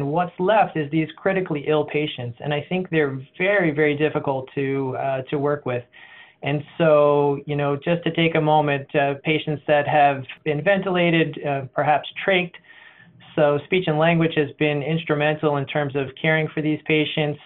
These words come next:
occupational therapy and dealing with the, you know, the components of delirium that these patients face, on top of, uh, speech helping with those components,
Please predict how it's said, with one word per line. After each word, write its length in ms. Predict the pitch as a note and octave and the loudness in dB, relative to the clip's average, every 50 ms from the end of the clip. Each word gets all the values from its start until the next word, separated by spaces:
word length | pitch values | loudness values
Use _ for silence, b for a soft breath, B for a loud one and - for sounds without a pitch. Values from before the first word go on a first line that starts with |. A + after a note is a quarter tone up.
| - - _ | -20 -20 _
occupational 680 | - C#3+ C#3+ - - - - D#3 D#3 - - D3 D3 D3 | -4 -4 -4 -4 -4 -4 -2 -2 -2 -2 -2 -4 -4 -2
therapy 420 | - D#3+ D#3+ D#3+ D#3+ D#3+ - D#3+ D3+ | 0 2 2 2 2 2 0 0 0
and 120 | D3 C#3 | 0 0
dealing 320 | C3 C#3+ D3 D3 D3 C#3+ C#3+ | 0 0 0 0 0 0 0
with 180 | C#3+ C#3 C3+ - - - | -2 -2 -4 -6 -8 -8
the, 440 | C3+ C3+ C3 C3 C#3+ D3 C#3 C3 B2+ - _ | -8 -8 -6 -8 -8 -8 -8 -8 -10 -12 _
you 120 | - D3 C3+ | -8 -6 -4
know, 240 | C3 C3 C3 B2+ | -4 -4 -6 -6
the 140 | C3 C#3 C#3 | -6 -8 -8
components 540 | - - C#3+ C3 - D3+ D3 D3 D3 C#3 - | -6 -6 -8 -4 -2 0 0 0 0 -2 -2
of 140 | D3 C#3 C3 | -4 -4 -4
delirium 580 | C#3+ C#3+ C3+ D3+ D#3+ F3 E3+ E3 D#3+ D3+ C#3+ C#3 | -4 -2 0 2 2 4 4 2 2 0 0 0
that 200 | C#3 C#3 C3+ - | -2 -4 -4 -4
these 160 | D3+ C#3+ - - | -6 -6 -6 -4
patients 400 | - C#3 C#3 C#3 - C#3+ C3+ - - | -4 -4 -4 -4 -6 -8 -10 -10 -4
face, 260 | - D#3+ D#3 D#3 D3+ D3 - _ b b b b b b b b b b b b b - | -2 0 2 2 0 -2 -6 _ b b b b b b b b b b b b b -6
on 200 | - C#3 C3+ - | -4 -4 -2 0
top 240 | - C#3+ C#3+ C#3 - | 2 2 2 2 2
of, 260 | C#3+ C#3 C3+ C3 B2+ B2 - | 0 0 0 0 -4 -4 -4
uh, 220 | C3+ C3 C3+ C3 B2+ - | -2 -2 -2 -4 -6 -8
speech 240 | _ - D#3 D3 C#3+ - | _ -4 -2 -2 0 0
helping 300 | D3 D3 D3 - C#3+ C3+ | 0 0 0 -2 -2 -2
with 160 | C3+ C3 B2+ | -4 -4 -4
those 180 | - C3+ C3+ C3 - | -4 -6 -6 -6 -8
components, 520 | - C3+ B2+ - E3 D#3+ D#3 D#3 D3+ C#3 | -10 -10 -6 -2 -2 0 0 0 0 -2